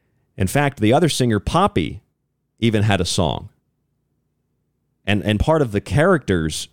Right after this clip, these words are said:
that, that she uses in her, in her videos,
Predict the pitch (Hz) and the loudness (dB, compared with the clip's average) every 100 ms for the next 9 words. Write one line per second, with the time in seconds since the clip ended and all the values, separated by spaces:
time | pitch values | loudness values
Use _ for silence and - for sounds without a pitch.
0 | - 98 95 87 - 95 76 - 98 110 | -6 0 0 0 -2 -2 0 0 2 2
1 | 101 95 98 90 95 90 82 - _ 92 | 2 0 0 0 2 2 0 -4 _ -2
2 | 92 92 80 160 143 85 82 | 2 0 2 0 2 2 0